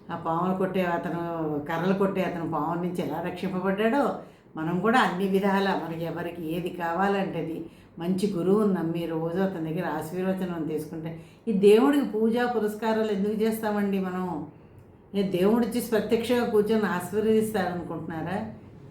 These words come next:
ప్ర-, పరోక్షంగా దేవుడు మనకి ఉపకారమే చేస్తాడు. దేవుడు లేడు, ట్రాషు, ట్రీషు అంటారు కానీ, అంటే కొంతమంది గంటల గంటల పూజలు చేస్తారు, కొంతమంది గంట గంటల ప్రవచనాలు వింటారు, ప్రవచనాలు చెప్తారు,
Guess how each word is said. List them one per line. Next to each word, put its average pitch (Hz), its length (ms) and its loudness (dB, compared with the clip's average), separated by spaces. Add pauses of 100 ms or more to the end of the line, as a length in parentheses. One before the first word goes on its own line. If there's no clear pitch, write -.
(500)
ప్ర-, 151 380 -8
పరోక్షంగా 262 580 4
దేవుడు 220 460 4
మనకి 196 240 2
ఉపకారమే 196 800 0
చేస్తాడు. - 560 -10 (580)
దేవుడు 220 380 8
లేడు, 208 360 6
ట్రాషు, 202 500 2
ట్రీషు 208 380 2
అంటారు 190 440 2
కానీ, 170 420 -4 (480)
అంటే 196 140 -2
కొంతమంది 285 540 4
గంటల 233 240 2
గంటల 226 280 -2
పూజలు 214 380 4
చేస్తారు, 208 260 2
కొంతమంది 208 420 -2
గంట 190 220 0
గంటల 196 200 0
ప్రవచనాలు 196 640 0
వింటారు, 196 420 0
ప్రవచనాలు 190 640 0
చెప్తారు, 196 460 0